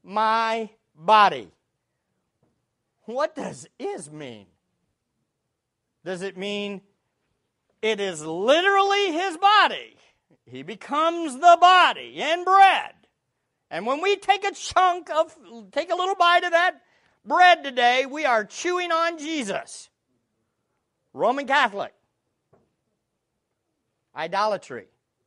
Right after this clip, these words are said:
Boy, a heresy. Interesting. Just because of one word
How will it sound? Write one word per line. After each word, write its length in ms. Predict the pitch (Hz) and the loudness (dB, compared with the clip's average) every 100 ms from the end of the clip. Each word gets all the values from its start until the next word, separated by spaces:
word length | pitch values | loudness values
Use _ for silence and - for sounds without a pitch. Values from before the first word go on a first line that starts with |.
| _ _ _ _ | _ _ _ _
Boy, 340 | 120 139 147 110 | _ -12 -12 -12
a 40 | |
heresy. 580 | 110 208 180 - 95 _ _ _ _ _ _ _ _ _ _ _ _ _ _ - | -14 -14 -14 -18 -20 _ _ _ _ _ _ _ _ _ _ _ _ _ _ -20
Interesting. 480 | 214 220 - - _ _ _ | -20 -20 -20 -20 _ _ _
Just 340 | 139 156 180 | -14 -12 -12
because 340 | 240 226 202 156 | -20 -18 -18 -16
of 160 | 110 | -20
one 360 | 101 117 190 226 _ _ _ _ | -20 -20 -20 -20 _ _ _ _
word 400 | 123 135 156 160 | -16 -14 -14 -18